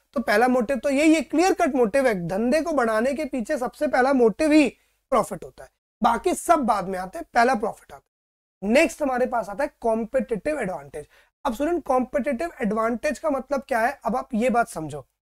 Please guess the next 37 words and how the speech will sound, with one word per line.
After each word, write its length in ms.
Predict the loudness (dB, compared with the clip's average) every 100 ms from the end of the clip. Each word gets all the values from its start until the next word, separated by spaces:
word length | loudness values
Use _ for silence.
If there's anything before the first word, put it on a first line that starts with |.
| _ _
देखो 300 | 2 2 -8 _ _ _ _ _ _ _ _ _ _ 2
हर 120 | 2
देश 320 | 2 -2 -4 -8
अपने 300 | -8 -6 -6
किसी 320 | -6 -4 -4
किसी 220 | -4 -4
चीज 200 | -2 -4
के 100 | -2
लिए 100 | -2
फेमस 360 | 0 -2 -4 -8
है, 100 | -4
जैसे 280 | -2 -2 -2
कि 120 | 0
मान 300 | 0 0 0
लो 80 | 0
मैं 180 | 2 2
बात 240 | 0 0
करता 240 | -4 -4 -2
हूँ 80 |
गल्फ 240 | 2 0 0
कंट्रीज, 480 | -8 -16 -20 -20 _ _ _ _ _
है 60 | 0
ना 80 | 0 -2 _ _ _ -2
भाई, 100 | -2
गल्फ 400 | 0 0 0 0
कंट्रीज 500 | 0 0 -2 -4 -4
को 200 | 2 2
आप 360 | 2 -2 0
जानते 380 | 0 0 -2 -2
हो 100 | -4
फेमस 400 | -2 -4 -4 -4
किसके 260 | -8 -6 -2
लिए? 120 | -2
क्रूड 360 | -4 -4 -2
ऑयल 160 | -4 -8
के 140 | -12
लिए। 120 | -16